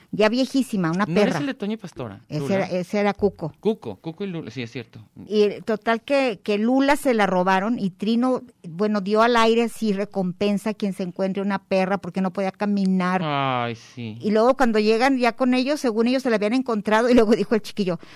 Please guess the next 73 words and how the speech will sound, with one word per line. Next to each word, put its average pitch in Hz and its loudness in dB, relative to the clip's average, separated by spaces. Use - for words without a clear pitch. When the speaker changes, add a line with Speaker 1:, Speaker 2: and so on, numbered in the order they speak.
Speaker 1:
"Ay, 214 2
no, 302 6
oiga, 285 4
está 320 -2
bien 320 0
gorda, 254 4
¿eh? 233 2
Para 233 2
subirla 233 0
a 339 4
la 339 4
azotea, 285 4
viera 294 4
cuánto 302 2
nos 294 2
costó". 226 4
Speaker 2:
<laughs> 277 4
Ay, 220 2
qué 269 0
gacho. - -6
O 165 -4
sea 151 -6
que 233 -6
Speaker 1:
Y - -4
Speaker 2:
sí 233 -4
Speaker 1:
dijo 240 0
Speaker 2:
se 247 -2
Speaker 1:
Trino, 226 0
Speaker 2:
los 220 2
Speaker 1:
"¿Y - 2
para 214 -2
Speaker 2:
roba. 185 0
Speaker 1:
qué 214 -4
se 226 -4
la 277 2
andan 277 2
robando?". 262 4
Speaker 2:
<laughs> 262 4
Pues 160 -4
sí. 104 -10
Speaker 1:
Y 214 -2
ya 247 4
era 285 2
una 339 0
viejita, 311 -4
si 220 -8
tú 233 -6
veías 269 -2
a 302 -2
la 277 -2
Lula, 262 -2
no, 254 -4
ni 233 0
siquiera 226 -8
caminaba. 226 -6
Speaker 2:
También 180 -4
dices 220 -12
que 233 -6
este 240 -6
Rafita 190 -8
también 190 -6
es 196 -8
viejito, 190 -12
¿no? 170 -4
Speaker 1:
Ya 226 2
es 233 -4
viejito, 302 -8
ya 269 -4
es 247 -4
de 277 -6
la 277 -6
tercera 214 -10
edad. 160 -12